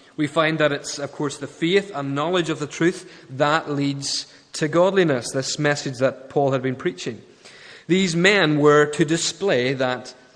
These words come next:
godliness. The faith and knowledge of the gospel is to be evident in their lives. The message of the gospel of God's grace is to grip them to such an extent that they live in a godly way.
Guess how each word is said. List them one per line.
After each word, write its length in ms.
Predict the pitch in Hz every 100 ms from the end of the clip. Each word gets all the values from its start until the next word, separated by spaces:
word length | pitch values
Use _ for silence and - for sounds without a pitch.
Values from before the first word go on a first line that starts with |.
| 120
godliness. 800 | 185 202 208 185 123 - - - - _ _ _ _ _ _ _ - -
The 120 | 143
faith 440 | - 165 180 196
and 160 | 170 139
knowledge 280 | 147 175 165
of 100 | 143
the 80 | 127
gospel 500 | 131 151 - 165 - -
is 120 | 156 156
to 100 | 160
be 180 | 165 -
evident 580 | 185 196 135 117 131 - - -
in 220 | 151 151
their 220 | 143 143
lives. 420 | 160 185 156 117
The 80 | 139
message 460 | 139 160 196 208 170
of 100 | 165
the 80 |
gospel 460 | 143 151 202 - 190
of 100 | 156
God's 300 | 147 147 143
grace 280 | 143 156 160 - -
is 120 | 160 160
to 140 | 180
grip 400 | 127 143 233 -
them 260 | 190 151 165
to 120 | 165
such 280 | - 220 -
an 80 | 247
extent 540 | - - 220 151 143 - -
that 180 | 156 143
they 140 | 175
live 580 | 175 208 143 147 - -
in 160 | 170 170
a 60 |
godly 380 | 151 147 135 139
way. 360 | 143 185 165